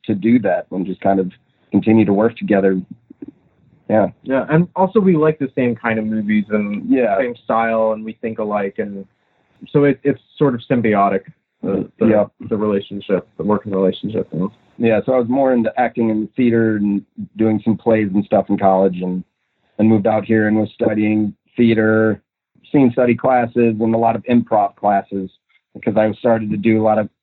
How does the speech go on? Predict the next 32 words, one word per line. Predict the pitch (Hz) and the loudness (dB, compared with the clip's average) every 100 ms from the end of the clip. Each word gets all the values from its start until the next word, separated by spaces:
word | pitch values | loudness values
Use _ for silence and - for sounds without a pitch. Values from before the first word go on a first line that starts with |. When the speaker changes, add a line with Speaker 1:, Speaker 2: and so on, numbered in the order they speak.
| - | -2
Speaker 1:
improv | 123 117 117 107 | 0 2 2 0
comedy, | - 107 101 98 101 _ | 0 0 0 -2 -6 _
because | - | -4
I | 107 | -2
thought | 101 113 104 98 117 | 0 0 0 -2 0
that | 107 | 0
if | 104 | 0
I | 107 | -2
could | 101 104 | -2 -2
do | 110 110 110 - | 2 2 2 2
improv | 120 117 120 117 | 2 2 0 0
comedy, | 135 127 120 113 110 _ _ _ _ | 0 0 2 0 -2 _ _ _ _
that | 113 | 0
I | 110 | 0
could | 110 | -2
easily | 117 110 104 107 | -2 -2 -2 -2
do | 104 104 101 95 _ _ - | 0 0 -2 -6 _ _ -10
drama, | 95 110 110 104 98 95 | -2 2 2 2 -2 -2
or | 104 104 - - _ - | 0 0 -2 -8 _ -2
thought | 117 | 0
it'd | 110 101 | 0 0
make | 120 117 | -2 -2
it | - | 0
easier | 123 113 101 98 | 2 4 2 0
to | 95 | 0
do | 98 98 | 0 0
drama | 98 98 98 101 - | 2 2 0 -2 -10
if | - _ - | -20 _ -2
I | 98 | -2
could | 98 | 2
do | 98 | -2
comedy. | - 98 95 95 | 2 0 2 0